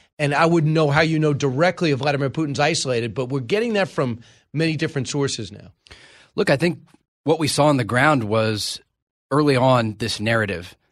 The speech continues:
Speaker 2: that the Russians might be able to take Ukrainian cities like Kyiv and Kharkiv, the second largest city there,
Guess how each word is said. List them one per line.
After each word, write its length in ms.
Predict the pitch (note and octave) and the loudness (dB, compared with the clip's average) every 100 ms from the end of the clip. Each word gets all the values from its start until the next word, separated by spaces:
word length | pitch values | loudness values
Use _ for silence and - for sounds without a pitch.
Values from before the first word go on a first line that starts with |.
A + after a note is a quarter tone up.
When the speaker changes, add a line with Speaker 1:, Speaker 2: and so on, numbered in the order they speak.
| _ | _
Speaker 2:
that 140 | A2 | -6
the 80 | - | -2
Russians 340 | A2 B2 A#2+ G2 | -2 0 -2 -4
might 160 | C3+ | -4
be 80 | D3+ | -4
able 140 | C3+ | -4
to 60 | A2 | -6
take 280 | - B2 A#2 | -6 -6 -6
Ukrainian 440 | G2+ - A#2 G#2+ | -8 -6 -4 -4
cities 380 | F#2+ A#2+ G#2+ G2 | -6 -6 -6 -6
like 220 | G2+ G2 | -6 -8
Kyiv 400 | - C3 A2 F2 | -4 -2 -2 -4
and 140 | F#2 F2 | -8 -4
Kharkiv, 460 | A#2 - G#2+ F2 | -4 -2 -6 -8
the 60 | - | -8
second 300 | - A2 - | -6 -6 -6
largest 320 | F#2+ F2+ F#2+ | -8 -8 -8
city 220 | - F#2 | -8 -8
there, 280 | F2 F#2+ F#2 | -8 -8 -10